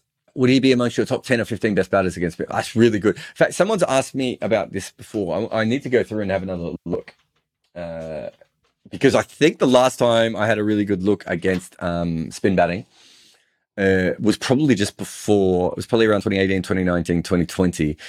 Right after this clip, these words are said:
And obviously cricket has changed quite a bit since then, um, and batting has changed. Uh, I don't remember Ashwin being in my elite players of spinning at that time. You, you had at that stage Pujara, Smith, Root,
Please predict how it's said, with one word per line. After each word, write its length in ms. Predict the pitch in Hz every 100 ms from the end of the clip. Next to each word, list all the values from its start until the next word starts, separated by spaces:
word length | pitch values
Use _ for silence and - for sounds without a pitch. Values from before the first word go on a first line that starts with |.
| -
And 100 | -
obviously 320 | 98 104 - -
cricket 280 | 117 113
has 100 | -
changed 260 | - 92 85
quite 160 | 92 82
a 20 |
bit 240 | 92 -
since 240 | - 90 -
then, 300 | 90 80 -
um, 360 | 82 80 80 -
and 100 | 85
batting 220 | 82 85
has 140 | 82
changed. 420 | - 78 76 78 - - _ -
Uh, 180 | 92 - _ -
I 160 | 131
don't 220 | 151 190 190
remember 380 | 143 143 151 -
Ashwin 420 | 117 123 147 117
being 300 | 113 110 113
in 140 | 120 107
my 120 | 104 -
elite 360 | 104 98 117
players 380 | - 110 110 104
of 120 | 101
spinning 420 | - - 101 151 - _ _
at 120 | - 90
that 160 | 90
time. 340 | - 104 113 131 - - -
You, 140 | 135
you 220 | 139 143
had 300 | 117 139 175
at 80 | 185
that 180 | 123 123
stage 460 | - 117 107 87
Pujara, 800 | - 98 110 113 113 110 110 120 120 _ _ _
Smith, 720 | - - - 101 101 - -
Root, 500 | 95 92 104 95 -